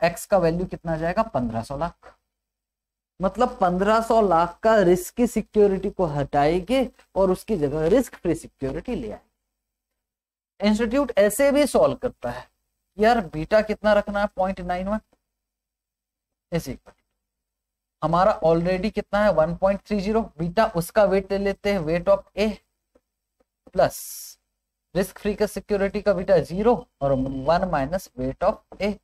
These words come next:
ये risk free security का beta zero ही होता है। मतलब ये रिस्की security और रिस्क फ्री security, और म-, रखना कितना हमको? पॉइंट नाइन वन, नाइन। तो ये तो ज़ीरो हो गया, तो weight of A निकालते हैं,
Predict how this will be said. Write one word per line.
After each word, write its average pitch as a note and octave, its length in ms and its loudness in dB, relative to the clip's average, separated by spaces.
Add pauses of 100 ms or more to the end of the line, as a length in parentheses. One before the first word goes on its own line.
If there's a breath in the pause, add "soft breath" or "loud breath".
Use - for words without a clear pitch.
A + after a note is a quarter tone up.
ये A#3 320 4
risk A3+ 320 2
free B3 220 2
security F3+ 520 0
का C#3+ 140 0
beta B2 300 -4
zero G3+ 260 2
ही A#3+ 80 2
होता A3+ 240 -2
है। G3+ 100 -8 (840)
मतलब A#3+ 260 2
ये B3+ 160 6
रिस्की G3 400 2
security C4 520 0
और A#3 100 6
रिस्क - 220 -2
फ्री G#3+ 160 -4
security, G#3 500 0
और G3+ 120 4
म-, E3+ 260 -4
रखना G#3 320 2
कितना A3+ 300 0
हमको? A3+ 220 0
पॉइंट A#3 380 0
नाइन B2+ 280 -2
वन, G#2+ 120 -12 (160)
नाइन। A#2 160 -12
तो - 1000 -18
ये F#3 100 -2
तो G#3 100 2
ज़ीरो A3+ 220 4
हो A#3 100 6
गया, A3 160 2
तो - 380 -8
weight F3 200 0
of A3 140 2
A G#3+ 120 0
निकालते G#3+ 400 0
हैं, G#3+ 120 -4